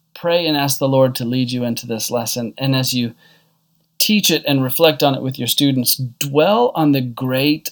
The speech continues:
love and grace granted to us in Christ, that we should pray and call God Father, and we should be called his children, as First John three one says.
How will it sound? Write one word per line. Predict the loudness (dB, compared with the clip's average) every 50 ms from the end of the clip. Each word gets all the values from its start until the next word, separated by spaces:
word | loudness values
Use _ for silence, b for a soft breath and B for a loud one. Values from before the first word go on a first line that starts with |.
| _ _
love | -4 2 4 6 6 6 6 6 4 4 2 0 -4 -2
and | 2 4 4 4 4 2
grace | -2 -2 0 0 0 0 -2 -4 -2 -2 -2 -2 -4 -8 _ _ _ _ _ _ _ _ _ -10 -6
granted | -4 -2 -2 0 0 0 0 0 0 0
to | 0 0 2
us | 2 2 2 0
in | 0 -2 -2
Christ, | -2 -4 -4 -4 -4 -2 -2 -2 -4 -4 -6 -10 _ _ _ _ _ _ -20 B B B B B B B -2
that | -2 -2 0 0
we | -2 0 0
should | 0 0 -2 -2 -4
pray | -8 -6 -2 2 2 4 4 2 0 -4 -8 _ _ _ _ _ _ 2
and | 4 4 4 2
call | 0 0 2 4 4 2
God | 2 0 0 2 2 2 2 2 0 -4 0
Father, | 2 2 4 4 2 2 0 -2 -4 -6 -10 -18 _ _ _ _ _ _ _ _ _ _ _ _ -4
and | -2 0 2
we | 4 4 4
should | 4 2 0 2
be | 4 4 4 4
called | 2 -4 -6 -2 2 4 6 6 6 6
his | 4 0 0 0 0 0 -2
children, | -2 0 0 0 2 4 4 4 4 2 0 -4 -6 -6 -6 -6 -8 -12 _ _ _ _ _ _ _ _ _ _ _ _ -10
as | -6 -6
First | -2 2 4 4 4 4 2 0
John | 0 0 0 0 -2 -4
three | -6 -6 -6 -4 -4
one | -4 -4 -6 -6 -6 -6 -6
says. | -6 -4 -4 -6 -6 -6 -8 -8 -8 -8